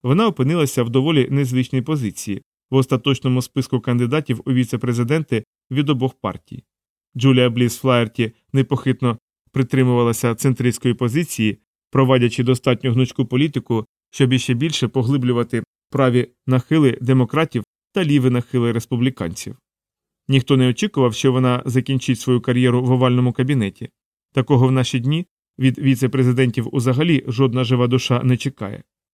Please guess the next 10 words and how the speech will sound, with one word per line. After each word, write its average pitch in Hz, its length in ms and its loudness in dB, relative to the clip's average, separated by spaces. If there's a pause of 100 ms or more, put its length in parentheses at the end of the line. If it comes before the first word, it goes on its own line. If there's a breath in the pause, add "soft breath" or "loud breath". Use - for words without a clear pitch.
(200)
Але 127 220 4
скандал, 143 420 0
який 131 220 0
закінчився 127 640 -2
імпічментом 123 680 -2
всього 127 340 0
лише 120 340 -2 (280)
на 127 80 0
десятому 131 480 2
місяці 120 540 -2